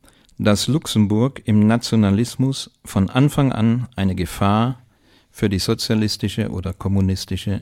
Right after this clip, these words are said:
Linke sah. Neunzehnhundertachtzehn schrieb sie in einem Fragment zu Krieg, nationale Frage und Revolution:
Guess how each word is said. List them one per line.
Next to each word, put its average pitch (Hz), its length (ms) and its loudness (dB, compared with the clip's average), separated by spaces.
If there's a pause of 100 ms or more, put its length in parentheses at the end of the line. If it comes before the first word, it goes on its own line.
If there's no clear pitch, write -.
Linke 82 580 -6 (180)
sah. - 420 -6 (2500)
Neunzehnhundertachtzehn 123 1200 2 (100)
schrieb - 300 -2
sie 117 200 -2
in 107 120 2
einem 107 260 4
Fragment 113 760 2
zu 107 360 -2 (160)
Krieg, 135 420 0 (160)
nationale 107 580 2
Frage 101 380 2
und 95 240 0
Revolution: 90 800 -4